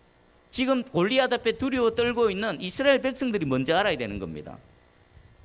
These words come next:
하나님이 다윗과만 함께 하십니까? 아닙니다. 지금 그 전쟁 현장 가운데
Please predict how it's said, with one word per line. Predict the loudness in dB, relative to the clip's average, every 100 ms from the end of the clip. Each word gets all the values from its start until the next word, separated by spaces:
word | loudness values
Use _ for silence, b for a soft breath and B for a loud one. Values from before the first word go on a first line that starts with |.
| -20 _ _ B B B
하나님이 | 4 4 2 0 -2
다윗과만 | -2 2 2 6 6 6 2
함께 | 0 -2
하십니까? | -4 -4 -8 -6 -6 -8 -18 _ _ _ _ 2
아닙니다. | 2 4 -2 -4 -4 -6 B -4
지금 | 0 2 2
그 | 2
전쟁 | 0 2 2 2 2
현장 | 0 2 2 2
가운데 | 2 0 -2 -4